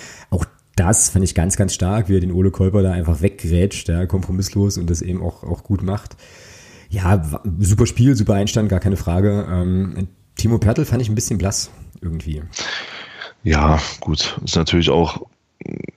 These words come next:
Speaker 2: darfst du nicht vergessen, er hat ja in der ersten Halbzeit relativ früh die gelbe Karte bekommen. Ich glaub, das hemmt dann auch schon ein
Speaker 1: Ja,
Speaker 2: bisschen, gerade im,
Speaker 1: stimmt.
Speaker 2: gerade im Defensivverhalten.
Speaker 1: Wobei er
Speaker 2: Ähm,
Speaker 1: sich, ganz kurz, ich, sorry, dass ich dich unterbreche, aber die hatte sich ja auch redlich verdient, ja.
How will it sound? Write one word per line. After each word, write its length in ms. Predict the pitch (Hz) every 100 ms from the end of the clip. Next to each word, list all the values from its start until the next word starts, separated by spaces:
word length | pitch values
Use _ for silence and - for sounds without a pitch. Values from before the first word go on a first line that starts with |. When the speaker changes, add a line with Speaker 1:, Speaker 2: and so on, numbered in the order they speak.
| -
Speaker 2:
darfst 580 | 50 80 82 92 87 -
du 40 |
nicht 80 | 87
vergessen, 400 | 90 90 92 98
er 80 | 87
hat 140 | 85
ja 140 | 87
in 80 | 87
der 100 | 82
ersten 280 | 85 - 92
Halbzeit 400 | 90 85 90 85
relativ 320 | 90 85 90
früh 240 | - 98 95
die 80 |
gelbe 240 | 90 92 90
Karte 240 | 92 95
bekommen. 380 | 92 85 98 95
Ich 100 | 80
glaub, 160 | 90 82
das 180 | 90
hemmt 180 | 92 92
dann 100 | 90
auch 140 | 76 -
schon 160 | 95
ein 60 | 95
Speaker 1:
Ja, 40 |
Speaker 2:
bisschen, 260 | 90 92 87
gerade 280 | - 98 90
im, 60 |
Speaker 1:
stimmt. 120 | 82
Speaker 2:
gerade 160 | - 87
im 80 | 82
Defensivverhalten. 840 | 95 92 92 95 90 87 92 92 - - - - - - - - -
Speaker 1:
Wobei 140 | -
er 120 | 85 98
Speaker 2:
Ähm, 80 |
Speaker 1:
sich, 260 | 98 80 76
ganz 160 | 101 -
kurz, 200 | 117 110
ich, 120 | -
sorry, 560 | 101 101 98 92 104
dass 120 | 101 87
ich 60 |
dich 160 | - 107
unterbreche, 380 | 92 90 101 95
aber 140 | 92
die 100 | 90
hatte 120 | 95
sich 120 | 95
ja 60 | 92
auch 100 | 90
redlich 220 | 95 80
verdient, 320 | 92 95 85
ja. 160 | 80 85